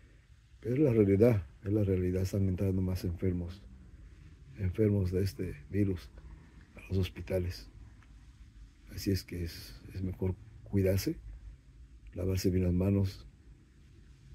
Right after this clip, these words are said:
y usar su mascarilla, aunque no sea este virus, pero también el resfriado también se, se pega. Traten de no saludar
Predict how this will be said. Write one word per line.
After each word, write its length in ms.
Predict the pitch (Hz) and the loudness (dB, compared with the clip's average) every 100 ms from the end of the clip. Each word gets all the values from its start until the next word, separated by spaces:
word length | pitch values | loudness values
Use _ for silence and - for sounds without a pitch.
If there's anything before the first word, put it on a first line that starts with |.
| - - - - | -20 -14 -12 -6
y 60 | 92 | 0
usar 180 | 92 98 | 4 4
su 80 | |
mascarilla, 640 | 101 95 - 98 156 156 107 | 4 2 0 0 2 2 0
aunque 280 | 104 98 107 | -2 -2 0
no 140 | 107 120 | 0 2
sea 200 | - 120 | 2 2
este 220 | 117 107 | 2 2
virus, 240 | 113 117 | 4 2
pero 280 | 104 98 95 104 - | -2 -8 -8 -10 -14
también 440 | - - 110 107 98 | -14 -2 2 2 0
el 100 | 92 | -2
resfriado 480 | 95 - 107 101 | -4 2 4 4
también 260 | 98 92 95 | 2 -2 -4
se, 180 | 90 - - - - - | -4 -10 -16 -18 -20 -10
se 120 | - | -6
pega. 320 | 95 92 85 - - - - - - - - - - - - - - - - | -2 -2 -4 -14 -20 -20 -20 -18 -18 -18 -20 -20 -20 -20 -20 -20 -20 -20 -6
Traten 280 | 98 101 98 | 0 2 2
de 100 | 98 | 2
no 260 | 101 92 | 2 2
saludar 520 | 90 87 95 98 98 | 0 2 4 6 4